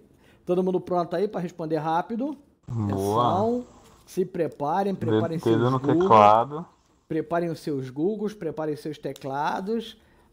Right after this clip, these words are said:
Speaker 1: Abre o teclado aí, vai rolar a segunda, a segunda pergunta. E a segunda pergunta é:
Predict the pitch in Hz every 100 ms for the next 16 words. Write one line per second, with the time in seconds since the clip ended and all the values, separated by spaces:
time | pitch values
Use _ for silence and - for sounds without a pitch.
0 | - - 156 160 160 160 143 151 147 143
1 | 147 180 170 160 156 151 151 - 143 139
2 | - 147 147 147 143 - 135 135 - 139
3 | 131 135 139 131 131 127 120 120 123 131
4 | 170 202 202 202 202 202 202 - - _
5 | - _ _ _ _ 143 160 165 - 160
6 | 147 156 143 139 - 135 131 147 180 180
7 | 175 139 117